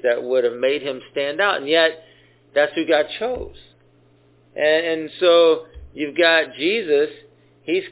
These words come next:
coming out of, you know, the wrong tribe. He's coming out of the wrong family. He's coming out of the wrong place. I mean, you, you think about how, you know, they argued about, "Oh, he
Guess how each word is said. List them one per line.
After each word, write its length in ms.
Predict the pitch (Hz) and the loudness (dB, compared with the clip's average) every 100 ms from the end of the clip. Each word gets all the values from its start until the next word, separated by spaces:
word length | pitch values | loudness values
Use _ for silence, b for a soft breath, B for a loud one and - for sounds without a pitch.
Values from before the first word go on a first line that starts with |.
| - | -6
coming 340 | 208 208 185 | -2 0 0
out 400 | 160 165 190 185 - | 0 0 0 -2 0
of, 460 | 147 147 139 135 - _ _ - - | 2 4 4 2 -2 _ _ -12 -4
you 100 | 147 | 2
know, 460 | 151 147 139 117 117 | 4 4 4 -2 -2
the 100 | 135 | 2
wrong 320 | 147 156 170 - | 2 2 -2 -2
tribe. 460 | 165 139 131 139 156 | 0 2 4 2 0
He's 220 | 139 131 - | -6 -10 -6
coming 300 | 160 160 156 | -4 -4 -2
out 260 | 147 156 165 | 0 0 -2
of 120 | 156 | -2
the 60 | 135 | -2
wrong 320 | 135 147 170 - | 0 -2 -6 -4
family. 640 | 147 131 120 117 123 160 _ b b b b | -2 -2 -2 -4 -4 -6 _ b b b b
He's 140 | 135 131 - | -10 -6 -4
coming 300 | 165 165 156 | -2 0 0
out 280 | 147 165 175 | 2 0 0
of 180 | 143 | -2
the 120 | 135 127 | 0 2
wrong 540 | 135 143 170 175 151 - - | 2 4 2 -2 -8 -14 -2
place. 460 | 147 170 190 143 156 - - _ _ _ _ _ _ - | 2 4 2 -2 -6 -16 -20 _ _ _ _ _ _ -2
I 120 | 160 | 2
mean, 180 | 170 165 | 2 2
you, 100 | 165 | -2
you 160 | 151 151 | -4 -2
think 200 | 202 208 | -4 -4
about 340 | 151 151 143 | 0 2 2
how, 380 | 139 147 147 143 B B - | 0 0 0 -2 B B -2
you 100 | 160 | 4
know, 180 | 151 | 4
they 160 | 147 156 | 4 2
argued 460 | 139 147 190 190 151 | 2 0 0 0 0
about, 320 | 143 139 143 | 2 2 2
"Oh, 120 | |
he 80 | 147 | 2